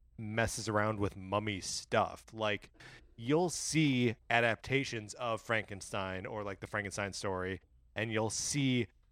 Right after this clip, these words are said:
vampires and other stuff and werewolves and other stuff. But, like,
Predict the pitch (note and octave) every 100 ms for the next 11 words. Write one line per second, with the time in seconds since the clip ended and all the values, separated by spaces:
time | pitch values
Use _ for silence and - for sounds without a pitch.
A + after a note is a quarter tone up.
0 | _ G2+ A#2 A2+ G#2+ G#2+ G#2+ G2 G#2+ G#2
1 | G2+ - G#2+ G2+ F#2+ - A2+ G2 F#2+ A2
2 | G#2+ G#2 G#2+ G#2 G2+ G#2 G2+ G2 G2 -
3 | G#2+ G2 - - - _ B2 B2 A2 G#2